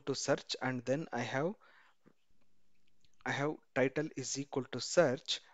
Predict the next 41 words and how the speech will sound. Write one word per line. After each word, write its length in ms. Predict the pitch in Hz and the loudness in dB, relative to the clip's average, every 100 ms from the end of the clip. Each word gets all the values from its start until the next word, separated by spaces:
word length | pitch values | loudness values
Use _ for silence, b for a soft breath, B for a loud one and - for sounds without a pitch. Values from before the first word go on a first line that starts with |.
| - | -10
and 180 | 131 123 | -6 -2
then 220 | 131 147 | 0 0
I 80 | - | -2
have 280 | 120 123 131 - | 0 0 -2 -4
area 540 | 120 127 127 139 147 147 | -2 0 2 0 0 0
label 480 | 120 117 120 131 123 | 0 -2 -2 -2 -4
is 140 | 104 | -6
equal 220 | - 98 - | -10 -12 -12
to 60 | |
search. 440 | - - - - - | -10 -8 -8 -10 -6
Let 160 | 190 220 | 0 2
us 120 | 254 | 6
assume, 420 | 151 135 156 160 - B B - | 4 6 2 0 -6 B B -2
right, 200 | 127 202 - | 2 2 0
all 180 | - 131 | 4 6
these 320 | 147 143 131 | 6 2 -2
class, 640 | - - 120 120 123 117 - | -4 -2 0 2 0 -2 -6
name, 380 | 117 117 117 - | -4 -4 -4 -4
all 140 | 113 | -4
these 240 | 113 120 - | -2 -6 -6
things 300 | 110 110 110 | -8 -6 -6
are 100 | 107 | -6
not 240 | 107 95 - | -8 -10 -8
there 140 | 185 175 | -10 -6
like 220 | 180 - | -8 -8
that. 140 | - - - B B B B | -12 -12 -14 B B B B
So 300 | - 226 226 156 | 10 12 12 10
when 280 | 156 202 226 | 10 10 10
we 120 | 220 | 4
don't 340 | 160 165 214 - | 6 6 6 6
have 260 | 190 180 | 8 8
name, 440 | 151 147 160 175 170 | 6 4 4 4 2
I 200 | 117 131 | 0 2
D, 320 | 131 156 165 - | 0 -2 -4 -4
and 200 | 127 120 | -4 0
then 220 | 131 143 - - | 0 0 -2 2
class, 520 | 139 117 117 - - B B B - | 4 4 0 -4 -8 B B B 2
we'll 160 | 151 - | 4 4
either 280 | 131 143 170 | 4 6 6
go 260 | 165 143 | 6 4
for 320 | 143 143 131 | 4 2 0